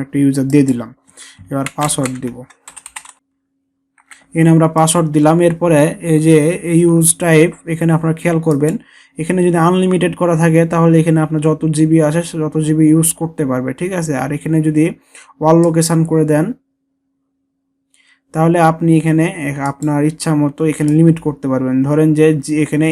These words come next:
এমবি, আমি এখানে, আম, একশো এমবি, ঠিক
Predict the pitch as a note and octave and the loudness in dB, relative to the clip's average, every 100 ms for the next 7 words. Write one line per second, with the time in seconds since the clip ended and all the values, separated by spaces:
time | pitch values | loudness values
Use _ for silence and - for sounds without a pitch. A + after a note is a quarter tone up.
0 | D#3+ D#3 C#3 B2+ B2+ D3+ D3+ D3 D3 F#3 | 2 4 2 0 -2 -2 -2 -4 -4 -4
1 | C4+ _ _ _ - B2+ B2+ B2 A#2 - | -8 _ _ _ -10 -6 -4 -4 -8 -14
2 | _ _ _ _ _ _ _ _ _ _ | _ _ _ _ _ _ _ _ _ _
3 | _ _ - D#3 - - E3+ D#3 C#3 B2 | _ _ -6 -6 -4 0 4 6 4 0
4 | C#3 _ F#3+ | -10 _ -6